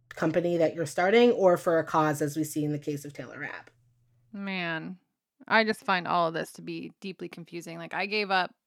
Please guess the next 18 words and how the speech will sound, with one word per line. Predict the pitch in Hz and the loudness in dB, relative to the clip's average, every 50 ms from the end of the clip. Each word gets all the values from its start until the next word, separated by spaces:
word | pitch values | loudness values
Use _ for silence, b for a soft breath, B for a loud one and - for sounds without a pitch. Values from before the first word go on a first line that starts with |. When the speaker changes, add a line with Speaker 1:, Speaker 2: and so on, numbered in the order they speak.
| _ _ _ _ _ _ _ _ _ | _ _ _ _ _ _ _ _ _
Speaker 2:
I | - 202 | -6 -6
tried | - - 202 180 | -2 -4 -6 -6
so | - - 214 202 | -2 0 0 2
hard | 190 196 190 175 | 2 2 2 2
to | 170 | -2
understand | 175 180 175 - 190 170 170 165 | -4 -4 -8 -8 -8 -10 -6 -6
Bitcoin | 175 175 - - - 185 175 170 | -8 -8 -8 -8 -10 -8 -8 -8
and | 170 165 | -10 -10
cryptocurrency, | - 190 175 - 175 175 - - 185 175 175 180 170 - 180 175 170 | -10 -12 -8 -8 -8 -8 -8 -8 -8 -8 -8 -8 -8 -8 -8 -6 -4
which | 170 170 - 175 | -6 -6 -4 -4
I | 170 | -6
understand | 175 175 170 165 - 190 180 | -6 -6 -10 -8 -8 -8 -8
is | 175 180 | -8 -8
related | 180 175 202 226 220 226 - | -6 -4 -2 0 0 -2 -2
to | - - | -4 -6
N | - 208 208 | -4 -4 -6
F | 202 - | -6 -6
Ts, | - 220 214 208 202 202 196 185 | -8 -6 -6 -4 -4 -4 -6 -8